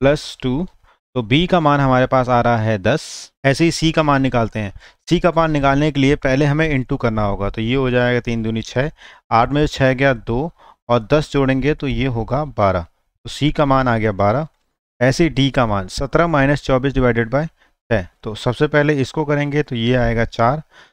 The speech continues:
सत्रह में से चार गया तो आएगा तेरह। दो, दस, बारह, तेरह को ऐड करेंगे, ये दो है, B दस है,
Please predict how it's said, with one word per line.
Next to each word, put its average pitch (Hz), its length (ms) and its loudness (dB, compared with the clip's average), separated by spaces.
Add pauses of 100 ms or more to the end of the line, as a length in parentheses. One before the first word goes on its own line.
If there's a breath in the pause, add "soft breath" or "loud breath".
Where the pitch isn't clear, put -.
(200)
सत्रह 156 320 2
में 165 120 0
से 147 180 0
चार 120 280 2
गया 120 260 0 (360)
तो 147 140 0
आएगा 117 400 0 (340)
तेरह। 95 320 0 (220)
दो, 147 340 4
दस, 147 520 0
बारह, 123 340 4
तेरह 131 320 2
को 151 200 -2
ऐड 120 260 2
करेंगे, 95 400 -4 (440 soft breath)
ये 127 180 4
दो 120 260 2
है, 127 340 0 (640)
B 123 240 -2
दस 120 340 0
है, 123 320 0